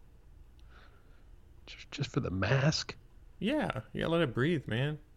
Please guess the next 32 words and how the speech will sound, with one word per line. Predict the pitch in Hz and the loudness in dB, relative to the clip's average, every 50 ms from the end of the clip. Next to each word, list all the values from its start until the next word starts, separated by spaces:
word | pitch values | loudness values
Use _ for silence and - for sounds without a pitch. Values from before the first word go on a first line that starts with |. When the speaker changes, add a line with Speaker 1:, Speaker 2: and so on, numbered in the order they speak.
| - - - - - - - - - - - - | -20 -20 -20 -20 -20 -20 -20 -20 -20 -16 2 8
Speaker 1:
Maybe | 127 135 147 165 190 | 8 10 10 12 10
I'll | 196 190 | 10 10
do, | 180 160 170 170 170 | 8 8 8 8 8
like, | 160 147 135 | 6 4 4
a | 143 | 6
reverse | 131 127 120 107 104 117 113 113 113 - | 6 6 6 6 6 6 6 6 6 2
thing | - - 80 - 85 92 | 0 -2 -4 -2 -2 -2
where, | 92 87 | 0 0
like, | 90 90 87 - | 0 0 0 0
I | 98 98 | 0 0
have | 90 - 110 98 107 113 | 2 2 4 4 4 4
the | 113 120 | 4 4
beard, | 113 120 120 120 120 120 117 | 4 6 6 6 6 8 8
<laughs> | - - | 8 8
but, | - 190 - | 8 6 8
but | - 156 147 135 | 8 8 8 8
around | 113 98 139 123 98 - 135 139 127 110 | 6 2 2 0 2 2 2 2 2 2
my, | 135 131 127 120 117 - - | 2 2 2 2 0 -2 -2
around | 104 113 117 117 117 117 120 120 120 | 0 6 8 8 8 8 6 2 2
my, | 117 113 107 104 104 - - | 2 2 2 2 0 -2 -4
like, | 101 101 - - - - - - - - - | -8 -8 -8 -10 -14 -16 -16 -18 -16 -4 0
goatee | - 123 117 113 - - 127 107 95 | 2 2 2 2 2 2 2 2 2
area, | 87 87 87 92 92 | 2 2 0 -2 -2
it's, | 92 - - - - | -4 -4 -6 -4 -2
it's | 113 104 - | -4 -4 -4
bare. | 98 92 113 98 92 85 - - - - - - - - - - - - - - | 0 2 2 4 4 2 -2 -4 -8 -12 -14 -18 -18 -18 -18 -18 -18 -18 -14 -4
Speaker 2:
Yeah. | - 139 135 120 98 - | 2 4 6 6 8 8
Speaker 1:
That's | 170 165 - | 6 6 6
not | - 190 175 | 6 4 4
a | |
bad | 156 151 151 151 | 4 2 0 0
idea. | 147 143 139 151 147 - - | 0 2 2 2 0 0 -2